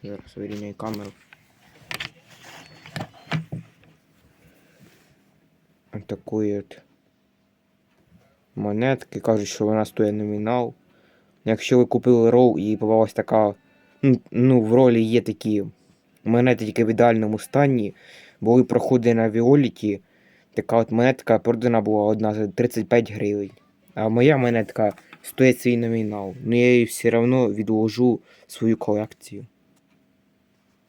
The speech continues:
Тому що є мілкі подряпини на полі монети.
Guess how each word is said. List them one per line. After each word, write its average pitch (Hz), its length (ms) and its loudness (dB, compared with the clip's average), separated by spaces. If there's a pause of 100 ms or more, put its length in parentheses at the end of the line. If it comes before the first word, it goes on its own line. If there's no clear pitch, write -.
(640)
Тому 113 240 2
що - 200 -6
є 113 400 2 (200)
мілкі 113 600 0 (880)
подряпини 113 800 0 (4000)
на 113 160 0
полі 120 360 4
монети. 104 560 -4